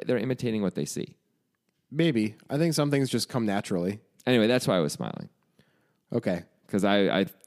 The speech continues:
Speaker 1: I think you're taking that twenty nineteen mindset and operating from there a
Speaker 2: I,
Speaker 1: little
Speaker 2: okay,
Speaker 1: bit.
Speaker 2: I'm saying I don't think John Duthie's a guy who's gonna actually believe he has the best hand enough of the time to make a, a call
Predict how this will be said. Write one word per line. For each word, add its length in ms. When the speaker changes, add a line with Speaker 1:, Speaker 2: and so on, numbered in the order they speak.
Speaker 1:
I 60
think 200
you're 100
taking 320
that 160
twenty 200
nineteen 300
mindset 480
and 300
operating 420
from 140
there 120
a 40
Speaker 2:
I, 60
Speaker 1:
little 160
Speaker 2:
okay, 140
Speaker 1:
bit. 60
Speaker 2:
I'm 120
saying 220
I 80
don't 120
think 140
John 160
Duthie's 260
a 80
guy 240
who's 220
gonna 420
actually 320
believe 360
he 320
has 320
the 80
best 240
hand 420
enough 220
of 80
the 60
time 180
to 60
make 220
a, 120
a 160
call 360